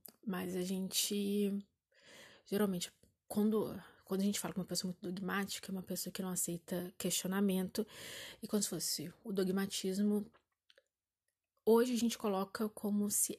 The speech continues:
algo que impede a gente de construir e adquirir conhecimento. É, a crítica que muita gente fala, faz às religiões seria isso, o fato que elas são muito dogmáticas, elas não aceitam coisas diferentes,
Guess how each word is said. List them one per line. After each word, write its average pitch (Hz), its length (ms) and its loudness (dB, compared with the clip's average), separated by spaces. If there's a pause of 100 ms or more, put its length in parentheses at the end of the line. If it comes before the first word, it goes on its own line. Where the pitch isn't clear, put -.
algo 226 320 2
que - 200 -4
impede 220 680 0 (420)
a - 40 0
gente 196 280 0
de 185 180 -4
construir 220 840 0
e 220 80 8
adquirir 208 640 2
conhecimento. 202 960 0 (840)
É, 180 560 0 (440)
a 208 100 2
crítica - 480 -2
que - 220 -6
muita 190 240 0
gente 180 260 0
fala, 180 500 -2 (840)
faz 185 600 0
às - 180 0
religiões 185 440 0
seria 190 280 0
isso, 175 420 -4
o 233 100 -14
fato - 240 -16
que - 60 -10
elas 180 100 -4
são 190 140 -2
muito 185 200 -8
dogmáticas, 202 800 -4
elas 185 220 -4
não 190 140 -2
aceitam 214 500 -4
coisas 190 260 -4
diferentes, 190 680 -4